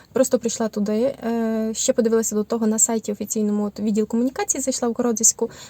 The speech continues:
подивилася, е, що мені потрібно, які заяви для того, щоб зареєструвати автомобіль.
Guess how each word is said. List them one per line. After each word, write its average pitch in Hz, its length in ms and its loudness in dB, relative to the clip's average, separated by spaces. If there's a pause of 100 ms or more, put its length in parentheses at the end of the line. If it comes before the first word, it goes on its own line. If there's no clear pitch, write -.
подивилася, 247 500 4
е, 214 360 -2
що 262 200 2
мені 240 220 6
потрібно, 254 440 0
які 226 220 2
заяви 262 380 0
для 214 120 0
того, 254 160 -2
щоб 214 200 -4
зареєструвати 208 560 -4
автомобіль. 190 480 -4